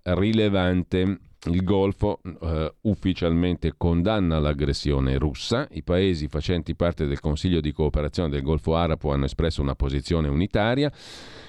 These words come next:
Il ministro degli esteri saudita ha ricordato che anche dopo la videoconferenza col ministro degli esteri ucraino Kulieba, i capi delle diplomazie del Golfo Arabo hanno puntato i riflettori sulla sicurezza alimentare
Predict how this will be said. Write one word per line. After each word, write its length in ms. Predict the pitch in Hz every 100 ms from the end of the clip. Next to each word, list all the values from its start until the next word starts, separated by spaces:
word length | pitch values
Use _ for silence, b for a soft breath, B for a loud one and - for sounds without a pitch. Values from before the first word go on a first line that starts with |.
| B
Il 120 | 160
ministro 360 | 135 113 120 98
degli 240 | 90 92
esteri 320 | 98 - 90
saudita 580 | 82 90 85 98 101 85
ha 40 | 80
ricordato 580 | 78 82 80 87 80 73
che 80 |
anche 220 | 80 78 78
dopo 240 | 85 80
la 100 | 73
videoconferenza 840 | 73 82 78 78 71 78 85 85
col 160 | 73 76
ministro 420 | 76 80 - 78
degli 220 | 73 73
esteri 340 | 78 - 78 76
ucraino 500 | 71 73 73 82 78
Kulieba, 540 | 82 78 82 85 76
i 200 | 73 90
capi 380 | - 113 113 87
delle 220 | 80 78
diplomazie 760 | 73 71 76 73 71 85 82 73
del 160 | 67
Golfo 340 | 64 73 - 80
Arabo 360 | 80 76 67
hanno 160 | 67 67
puntato 380 | 69 69 78 76
i 20 |
riflettori 520 | 67 80 73 98 85
sulla 220 | 80 78
sicurezza 560 | 76 90 90 104 - 95
alimentare 840 | 95 98 101 - 120 101 80 73